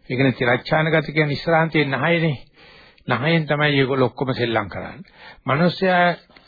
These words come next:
කකුල් දෙකෙන් හිට ගත්තට පස්සේ ඇස් දෙක තමයි උඩටම ගියේ. මිනිස්සයා ඒ නිසා රූපේට තමයි මත් වෙලා ඉන්නේ. භව රෝගය සදනා රූපෙට මත් වී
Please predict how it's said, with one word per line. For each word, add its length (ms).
කකුල් 340
දෙකෙන් 280
හිට 180
ගත්තට 360
පස්සේ 320
ඇස් 120
දෙක 200
තමයි 240
උඩටම 380
ගියේ. 300
මිනිස්සයා 500
ඒ 100
නිසා 280
රූපේට 500
තමයි 240
මත් 220
වෙලා 200
ඉන්නේ. 240
භව 340
රෝගය 460
සදනා 580
රූපෙට 440
මත් 340
වී 220